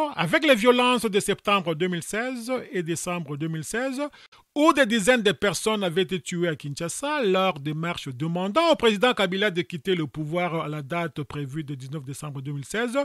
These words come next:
fait remarquer A F P.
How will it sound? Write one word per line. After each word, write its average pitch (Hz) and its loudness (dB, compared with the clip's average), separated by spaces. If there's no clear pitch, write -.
fait 269 8
remarquer 214 4
A 247 4
F 214 2
P. 147 -2